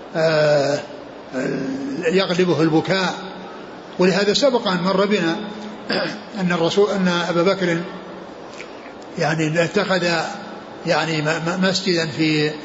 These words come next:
آه، آه، عند بيته، فكان في،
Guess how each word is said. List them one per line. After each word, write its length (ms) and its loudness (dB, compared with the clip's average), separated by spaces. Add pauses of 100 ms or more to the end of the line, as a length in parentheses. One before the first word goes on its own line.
(420)
آه، 480 2 (640)
آه، 1200 -2
عند 180 0
بيته، 580 2
فكان 360 0
في، 260 2